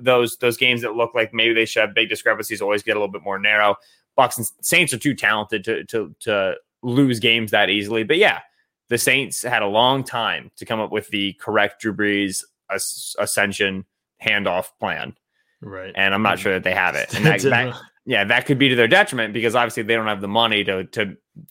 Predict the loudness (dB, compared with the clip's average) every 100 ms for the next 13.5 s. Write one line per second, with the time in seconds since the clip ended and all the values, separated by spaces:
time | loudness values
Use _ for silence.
0 | -4 -4 -4 0 0 0 -4 -2 -2 -2
1 | -6 -2 -4 -2 -2 0 0 0 -4 -20
2 | -20 -2 2 4 2 2 2 2 0 -2
3 | -4 -2 0 0 0 0 -2 -4 -4 -2
4 | 0 0 -2 -8 -4 0 0 0 -2 -2
5 | 0 0 -2 -2 0 2 2 0 -4 -4
6 | -4 -4 -4 -6 -8 -6 -4 -4 -4 -6
7 | -12 -12 -16 _ _ -12 -10 -8 -8 -10
8 | -12 -8 -4 -2 -2 0 0 0 0 0
9 | 0 2 2 0 0 0 0 0 0 0
10 | -2 -6 -8 -4 0 0 0 -2 -4 -2
11 | 0 2 2 2 2 2 2 0 2 2
12 | 0 -2 -2 -2 0 0 0 0 0 0
13 | 0 -2 -8 -8